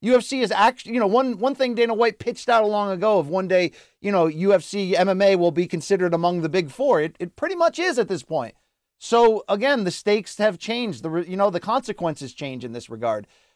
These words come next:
W-, you know, whatever think tank is gonna get together and say, "How do we deal with this moving forward?"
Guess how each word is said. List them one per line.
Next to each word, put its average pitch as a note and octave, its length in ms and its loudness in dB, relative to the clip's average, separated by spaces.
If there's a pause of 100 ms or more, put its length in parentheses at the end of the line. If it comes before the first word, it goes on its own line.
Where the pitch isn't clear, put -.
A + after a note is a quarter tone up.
(280)
W-, F3 260 -10
you G#3 120 -4
know, F#3+ 100 6
whatever B3+ 320 4
think C#4+ 260 -4
tank A#3+ 220 -2
is F#3+ 120 -2
gonna G3 160 -2
get F#3+ 180 0
together E3+ 340 2
and D3 120 -2
say, D#3 140 -2
"How D#3 200 2
do F3 80 0
we E3 100 0
deal C#3+ 220 -2
with A#2+ 160 -6
this A2 180 -12
moving A#2+ 280 -8
forward?" A#2+ 400 -4